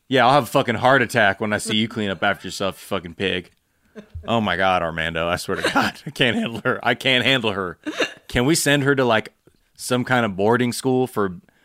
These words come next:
fucking chicas malas? Malas chicas, whatever it is. Oh my God. I cannot with her, Armando. I cannot. <laughs> Armando,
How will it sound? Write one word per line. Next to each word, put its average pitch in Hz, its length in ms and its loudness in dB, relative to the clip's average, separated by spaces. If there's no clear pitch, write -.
fucking 104 680 -2
chicas 139 540 0
malas? 135 760 0
Malas 135 460 4
chicas, 139 600 -2
whatever 123 360 0
it 123 80 0
is. 131 400 -2
Oh 123 160 -4
my 98 160 -2
God. 92 480 2
I 117 80 -6
cannot 127 580 2
with 101 140 2
her, 98 160 0
Armando. 92 480 -4
I 107 140 -4
cannot. 123 500 0
<laughs> - 40 -4
Armando, 247 300 4